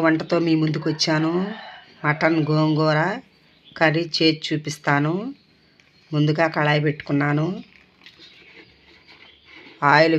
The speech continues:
వేస్తున్నాను ఫ్రెండ్స్. ఒక ఉల్లిపాయ కోసి పక్కన పెట్టుకున్నాను.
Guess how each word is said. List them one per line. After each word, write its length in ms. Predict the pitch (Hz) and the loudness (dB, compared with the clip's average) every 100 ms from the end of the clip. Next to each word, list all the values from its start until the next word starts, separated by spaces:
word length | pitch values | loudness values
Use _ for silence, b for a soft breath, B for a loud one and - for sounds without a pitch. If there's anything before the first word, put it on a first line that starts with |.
| 160 | 2
వేస్తున్నాను 580 | 151 - 156 147 143 143 | 0 -2 -2 0 0 -2
ఫ్రెండ్స్. 440 | 151 151 170 180 - - _ _ _ - _ _ _ _ _ _ _ _ _ - - - - - - _ - - _ _ _ _ _ _ _ _ _ _ _ _ _ _ _ _ - _ - | -2 -2 -2 -4 -8 -12 _ _ _ -20 _ _ _ _ _ _ _ _ _ -20 -10 -8 -10 -20 -20 _ -20 -20 _ _ _ _ _ _ _ _ _ _ _ _ _ _ _ _ -20 _ -18
ఒక 60 | 151 170 | -8 -4
ఉల్లిపాయ 340 | 165 185 180 170 | 0 2 2 2
కోసి 220 | 170 - 190 | -2 -2 -4
పక్కన 220 | 180 175 175 | -2 -4 -4
పెట్టుకున్నాను. 540 | 170 - 160 156 156 | -6 -6 -4 -2 -2